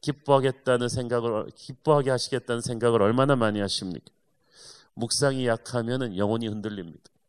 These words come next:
하나님을 깊이 생각하지 않으면 이 밀려오는 세상적인 생각의 힘과 매력을 당해낼 수가 없습니다. 세상을 이길 수가 없어요.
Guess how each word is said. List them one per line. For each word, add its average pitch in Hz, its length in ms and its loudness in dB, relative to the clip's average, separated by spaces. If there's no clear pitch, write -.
하나님을 127 500 0
깊이 - 360 -6
생각하지 139 640 2
않으면 127 460 2
이 127 180 -4
밀려오는 151 680 2
세상적인 143 680 0
생각의 135 540 -2
힘과 151 560 -4
매력을 120 580 -2
당해낼 135 400 -6
수가 151 360 -4
없습니다. - 360 -10
세상을 139 440 0
이길 147 200 -2
수가 143 300 -2
없어요. 92 340 -6